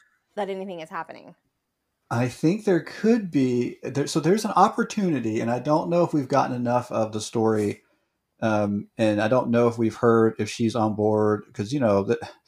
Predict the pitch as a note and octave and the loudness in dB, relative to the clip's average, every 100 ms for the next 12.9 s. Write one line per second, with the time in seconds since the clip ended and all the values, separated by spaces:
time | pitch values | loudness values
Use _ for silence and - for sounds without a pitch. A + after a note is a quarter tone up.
0 | _ _ _ D#3+ F3+ G#3+ D#3+ A2 - - | _ _ _ 2 4 4 0 0 -4 -10
1 | _ - C3+ C3 C#3 F3+ A#3+ A3 D3 C#3+ | _ -4 -2 -2 -6 0 4 6 8 6
2 | A#2+ B2 A#2 - G#2+ G2+ - F#2+ F2 F2 | 4 0 -2 -2 -2 -2 -4 -4 -4 -6
3 | E2+ F#2 F#2+ - _ _ _ _ G#3+ G#3 | -2 0 0 -4 _ _ _ _ -16 -12
4 | - - - - - - C3 E3+ D#3+ F3 | -12 -16 -20 -20 -12 0 2 2 2 4
5 | F#3+ F#3+ F3+ E3 F3+ E3+ D3 G2 - - | 6 6 6 6 4 4 2 2 -2 -10
6 | _ _ _ _ _ _ _ _ - C#3+ | _ _ _ _ _ _ _ _ 2 4
7 | C#3+ C3 C3+ C3+ C3 E3 F#3 D#3+ - F3 | 4 2 0 0 2 2 2 -2 0 0
8 | F#3 E3 A#2 G#2+ G#2+ - C3 C3+ B2 A#2+ | 2 2 0 2 0 0 2 2 4 4
9 | A#2 G#2 - C3 A#2 - G#2+ _ _ _ | 4 0 0 -2 0 -4 -8 _ _ _
10 | _ _ _ _ _ _ - A#2+ A2 G2+ | _ _ _ _ _ _ -2 2 2 2
11 | F#2+ F#2 _ _ _ _ _ _ _ _ | 0 -4 _ _ _ _ _ _ _ _
12 | _ _ _ A2+ G#2 F#2+ A2+ A2+ G#2 | _ _ _ -2 0 -2 -4 -8 -10